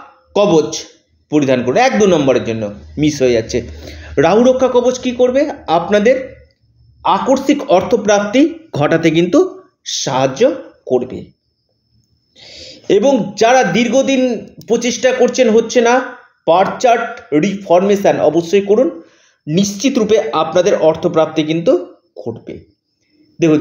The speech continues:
জন্মকুণ্ডলিতে যোগ থাকে, কিন্তু সেটা কখন থাকে, কোন সময় থাকে? নবগ্রহের মধ্যে আমি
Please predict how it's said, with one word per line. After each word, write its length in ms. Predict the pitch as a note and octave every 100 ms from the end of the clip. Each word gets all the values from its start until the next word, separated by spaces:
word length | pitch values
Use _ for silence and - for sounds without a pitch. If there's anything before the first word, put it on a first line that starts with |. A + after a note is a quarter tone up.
| -
জন্মকুণ্ডলিতে 1000 | F#3+ B3 C4 C#4 A#3+ A3+ A#3+ B3+ A#3 C3+ G2+ - _ _ _ _ _ _ C3 C#3
যোগ 200 | A3 C#4 C#4+ - - _ _ _ _ _ _ _ _ _ _ -
থাকে, 360 | - G3+ G3+ B2+ - - _ _ _ _ _ _
কিন্তু 260 | B3 B3 A#3+ G#3 B3+ -
সেটা 200 | G#3+ A#3+ A#3
কখন 240 | F#3+ - C#4+
থাকে, 320 | - D3 C#3+ - - _ _ _ _ _ _
কোন 120 | B3+ C#4+
সময় 320 | - G#3+ C#4
থাকে? 320 | A#3+ F3+ - - - _ _ _ _ _ _ _ _ _ _ _ _ _ _ - - D#3
নবগ্রহের 480 | F3 A3 A#3+ C#4 C#4
মধ্যে 180 | C#4 C4+
আমি 100 | C#4